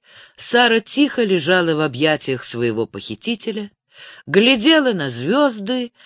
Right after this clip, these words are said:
и пыталась угадать, что же с ней будет дальше. Неужели таким образом она проведёт всю оставшуюся жизнь? Неужели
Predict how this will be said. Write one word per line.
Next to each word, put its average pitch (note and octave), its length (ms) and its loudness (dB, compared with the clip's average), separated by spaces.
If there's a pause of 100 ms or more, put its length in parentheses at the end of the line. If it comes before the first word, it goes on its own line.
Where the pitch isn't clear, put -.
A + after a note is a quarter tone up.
(220)
и - 140 0
пыталась C#4+ 640 2
угадать, G3 580 0
что - 360 -4
же C4 140 -6
с - 180 -16
ней G#3 180 -4
будет C#3 640 -8 (260)
дальше. A2 560 -10 (1500)
Неужели E3+ 800 -4 (680)
таким G3 380 2
образом A3+ 480 0
она G3+ 340 0 (360)
проведёт F#3+ 500 2
всю B3+ 500 -4 (320)
оставшуюся G3 920 -2
жизнь? B3 380 -6 (960)
Неужели A#3 960 2